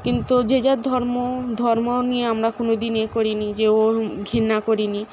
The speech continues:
যে ও হিন্দু, বা তারা কোনো দিন আমাদেরকে কোনো দিন এ ক-, অবহেলা করতো না যে আমরা মুসলিম বলে। এটা শুধু এখানে কেন, আমার নানির বাড়িও তো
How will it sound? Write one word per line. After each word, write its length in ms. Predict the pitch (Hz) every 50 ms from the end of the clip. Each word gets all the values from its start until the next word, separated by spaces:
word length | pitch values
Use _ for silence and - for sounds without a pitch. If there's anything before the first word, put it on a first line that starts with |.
| - - - - -
যে 100 | 208 214
ও 100 | 214 220
হিন্দু, 480 | 226 208 190 226 220 220 220 214 220 220 208 202
বা 120 | 208 214 208
তারা 260 | - - 208 202 220 233
কোনো 240 | - - 240 226 220
দিন 180 | 208 220 208
আমাদেরকে 480 | 214 208 202 208 208 208 208 - - 208
কোনো 220 | 208 - 226 214 214
দিন 160 | 208 208 208 208
এ 100 | 208 208
ক-, 100 | 208 196
অবহেলা 440 | - 120 196 185 208 214 208 202 202
করতো 300 | 202 208 202 - - 202
না 140 | 196 190 196 - - - - - - - - -
যে 140 | 202 214 220
আমরা 280 | 208 202 202 202 208
মুসলিম 580 | 208 208 208 214 208 208 190 190 208 208 208 202
বলে। 240 | 196 196 196 196 208 233 - - - - - - - - - - - -
এটা 260 | - 233 226 254 262
শুধু 260 | - - 254 233 269 262 262
এখানে 400 | 262 247 254 254 269 254 240 240
কেন, 180 | 233 - 233 226
আমার 220 | 226 220 226 226 226
নানির 360 | 226 226 220 220 226 226 233
বাড়িও 340 | 233 233 233 240 240 233 233
তো 180 | 226 - 226